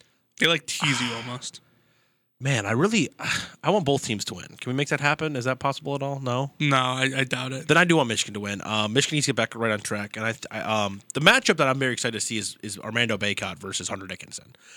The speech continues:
Speaker 2: I think that's gonna be, uh, an electrifying paint battle. Hopefully the refs don't intervene and get in foul trouble. Um, and then, uh, other, other front court players. I need, I need, North Carolina needs guys like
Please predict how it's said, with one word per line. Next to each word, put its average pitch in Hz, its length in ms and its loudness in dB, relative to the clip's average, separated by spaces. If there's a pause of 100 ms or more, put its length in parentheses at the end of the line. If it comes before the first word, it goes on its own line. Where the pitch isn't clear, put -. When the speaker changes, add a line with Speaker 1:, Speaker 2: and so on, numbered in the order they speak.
(320)
Speaker 2:
I 107 140 2
think 110 220 -2
that's 110 200 0
gonna 113 140 -2
be, 104 340 0
uh, - 460 -6
an 117 140 0
electrifying 104 800 -2 (140)
paint 101 380 -4
battle. 101 300 -2
Hopefully 110 240 0
the 98 100 -4
refs 101 260 0
don't 101 100 2
intervene 98 300 -2
and 101 60 0
get 101 100 -2
in - 40 -10
foul 98 300 -2
trouble. 101 340 -2 (480)
Um, 98 600 2 (1300)
and 120 160 4
then, 113 300 4 (120)
uh, 117 40 4
other, 113 460 4
other 123 160 2
front 131 160 0
court 131 80 4
players. 131 160 4
I 135 40 2
need, 196 140 4
I 170 100 2
need, 214 140 -2 (420)
North 190 200 4
Carolina 196 220 8
needs 147 180 0
guys 131 220 4
like 104 260 -4